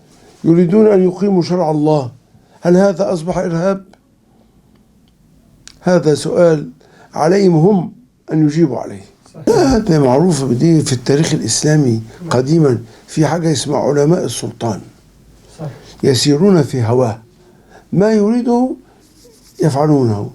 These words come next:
Speaker 1: كل هذه معروف. أناس نسأل الله العفو والعافية يبيعون أخراهم بدنيا غيرهم، وهذا باطل معروف.
Speaker 2: صحيح.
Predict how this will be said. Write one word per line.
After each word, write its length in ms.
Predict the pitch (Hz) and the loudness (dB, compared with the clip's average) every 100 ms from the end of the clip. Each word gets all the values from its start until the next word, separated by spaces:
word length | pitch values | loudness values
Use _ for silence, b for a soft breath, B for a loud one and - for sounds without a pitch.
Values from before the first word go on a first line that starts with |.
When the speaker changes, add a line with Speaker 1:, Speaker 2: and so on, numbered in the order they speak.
| - | -14
Speaker 1:
كل 240 | - 605 494 | -10 -2 0
هذه 280 | 196 170 | 0 -2
معروف. 440 | 143 151 147 135 117 B B B - | -4 -2 -4 -6 -12 B B B 0
أناس 580 | 185 233 208 165 - - | 2 4 2 0 -4 -4
نسأل 280 | 180 175 | -4 -4
الله 200 | 165 165 | -4 0
العفو 300 | 165 156 165 | 0 -2 -4
والعافية 540 | 151 127 123 151 143 127 _ B B B 143 127 | -4 -4 -4 -4 -6 -10 _ B B B -10 -2
يبيعون 540 | 165 165 165 196 180 | 2 2 4 4 4
أخراهم 680 | 165 156 160 185 160 160 160 | 2 -2 0 2 0 -2 -6
بدنيا 520 | 147 156 190 202 165 | -8 -6 -2 -2 0
غيرهم، 560 | 139 147 143 139 123 151 156 _ _ _ _ _ B B B B B B - | 0 -2 -2 -4 -6 -12 -20 _ _ _ _ _ B B B B B B -2
وهذا 360 | 165 190 165 | 0 2 0
باطل 340 | 151 170 160 147 | 0 0 -2 -4
معروف. 760 | 147 135 117 113 101 - - _ _ _ _ _ _ - | -8 -8 -8 -10 -14 -20 -20 _ _ _ _ _ _ -20
Speaker 2:
صحيح. 140 | 160 | -20